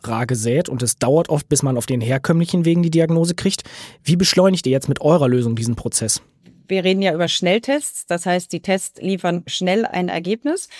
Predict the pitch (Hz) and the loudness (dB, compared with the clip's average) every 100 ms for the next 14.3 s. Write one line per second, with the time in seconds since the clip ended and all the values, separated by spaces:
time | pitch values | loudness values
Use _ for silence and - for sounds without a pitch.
0 | - - 202 190 190 190 - - 185 - | -20 -4 2 2 2 -2 -6 -4 -4 -2
1 | 202 190 180 208 196 - 196 190 180 247 | -2 0 -2 -4 -6 -4 -2 0 0 -2
2 | - 262 247 240 202 208 202 196 190 190 | -2 0 0 -4 -6 -6 -2 -4 -2 -2
3 | 180 202 - 214 - 208 196 - 202 185 | 0 -2 -2 -4 -2 -2 -2 -4 -2 0
4 | - 208 233 - 214 202 196 190 - 185 | 2 0 0 0 -2 0 -2 -4 -6 -8
5 | - 180 - 180 175 175 175 180 175 175 | -6 -4 -4 -4 -4 -4 -2 -4 -2 -4
6 | 165 175 190 226 208 196 190 196 196 180 | -4 0 0 0 -2 -4 -6 -4 -6 -6
7 | - 185 185 180 180 190 - - - - | -4 -4 -2 -4 -2 -4 -8 -16 -16 0
8 | 185 180 180 - - 180 185 175 - 190 | 2 2 -2 -10 -14 -6 -4 -4 -2 -2
9 | 202 196 185 - 202 180 170 175 262 220 | -2 -2 -2 0 0 0 2 2 0 -2
10 | 180 185 190 - 175 175 180 185 196 165 | -2 -2 -2 -2 -2 0 0 0 0 0
11 | 160 - 170 175 - - 196 302 - 196 | -2 -6 -4 -4 -4 0 0 0 -4 -6
12 | 175 175 180 165 165 - 226 220 214 - | -4 -4 -6 -6 -6 -4 -2 -2 -4 -6
13 | - _ 170 - 196 208 190 185 180 175 | -16 _ -10 -4 -4 -4 -4 -6 -4 -8
14 | - 170 170 | -4 -4 -4